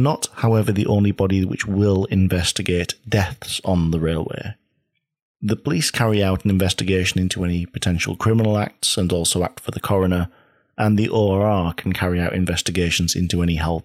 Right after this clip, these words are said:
and safety breaches. On that basis,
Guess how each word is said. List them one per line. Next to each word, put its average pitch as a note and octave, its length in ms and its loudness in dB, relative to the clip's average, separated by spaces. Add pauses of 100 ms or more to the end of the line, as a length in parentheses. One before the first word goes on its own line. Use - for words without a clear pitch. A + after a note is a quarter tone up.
and E2 100 -2
safety G#2+ 360 0
breaches. - 680 -4 (1300)
On D#3 300 2
that D3+ 220 -2
basis, G2 640 0